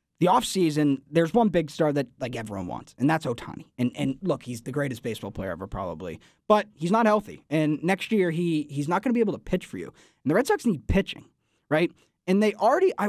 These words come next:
I would rather, for the Red Sox, see, they have a guy like Devers, they have Yoshida, two guys who are not great in the field. If you sign Ohtani, he's D H in every game. So I would rather keep the D H spot open, s-, re-sign Turner, rotate Turner, Devers, Yoshida, whoever.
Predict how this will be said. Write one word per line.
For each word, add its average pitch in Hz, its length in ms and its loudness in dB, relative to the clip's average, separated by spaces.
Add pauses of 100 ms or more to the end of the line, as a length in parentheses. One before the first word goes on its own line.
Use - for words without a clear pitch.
(120)
I 202 140 4
would 285 180 2
rather, 185 540 2
for - 180 -2
the 165 80 2
Red 170 180 2
Sox, 170 200 -2
see, 190 100 0
they 156 140 2
have 226 320 0
a 233 40 -10
guy 170 240 0
like 151 220 -2
Devers, 139 480 0 (200)
they 131 120 0
have 190 340 0
Yoshida, 156 680 0 (200)
two 190 140 0
guys 190 260 2
who 170 80 0
are 147 60 2
not 139 340 2
great 156 200 0
in - 60 -8
the 127 60 -8
field. 123 460 -2 (180)
If - 140 -6
you 196 80 4
sign 311 240 0
Ohtani, 170 500 0
he's 113 180 -14
D 147 200 2
H 156 220 0
in 104 60 -6
every 92 260 -8
game. 117 260 -4 (360)
So 180 280 0 (420)
I 196 120 4
would 277 160 2
rather 190 320 2
keep - 320 -2
the 110 80 -8
D 123 280 0
H 160 180 0
spot 156 240 0
open, 127 600 -2
s-, - 240 -16
re-sign 170 460 2
Turner, 175 500 0
rotate 147 480 0
Turner, 160 500 2
Devers, 147 540 0
Yoshida, 147 560 0
whoever. 143 480 0